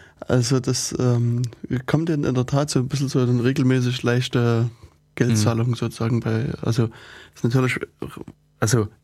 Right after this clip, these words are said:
Speaker 1: immer noch vergleichsweise wenig, also man kann kaum Lebensunterhalt damit bestreiten.
Speaker 2: <laughs>
Speaker 1: Aber sowas zwischen,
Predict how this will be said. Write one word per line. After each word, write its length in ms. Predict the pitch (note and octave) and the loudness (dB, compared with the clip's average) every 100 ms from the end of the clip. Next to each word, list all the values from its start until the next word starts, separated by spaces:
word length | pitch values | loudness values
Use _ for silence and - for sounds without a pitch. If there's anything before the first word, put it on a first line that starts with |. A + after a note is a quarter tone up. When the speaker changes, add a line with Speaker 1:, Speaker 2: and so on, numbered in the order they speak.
| - | -2
Speaker 1:
immer 160 | C3+ C3 | 2 2
noch 120 | A#2 | 2
vergleichsweise 580 | A2 B2 C#3 C3+ A#2+ A2+ | -2 -2 0 -2 0 0
wenig, 240 | C3+ C3 | 2 2
also 100 | A#2 | 0
man 80 | A2+ | 0
kann 160 | - A2+ | 0 0
kaum 220 | B2+ A#2 | 2 2
Lebensunterhalt 560 | A2+ C#3 C3+ B2 B2 B2 | 2 0 0 0 0 0
damit 200 | C3+ - | -2 -2
bestreiten. 460 | C3+ B2+ C3+ F#2+ D3 - | -2 2 2 0 -4 -4
Speaker 2:
<laughs> 1400 | E3 E3 - G3 A3+ - B3+ B3 - G#3 - - D#3+ F3+ D#3+ | -2 0 0 0 0 -4 -4 -6 -8 -10 -8 -4 -2 -2 0
Speaker 1:
Aber 140 | B2+ | 2
sowas 320 | A#2+ C3 B2+ | 2 2 0
zwischen, 560 | - B2 B2 A#2 A2+ A#2 | -2 0 2 0 0 -4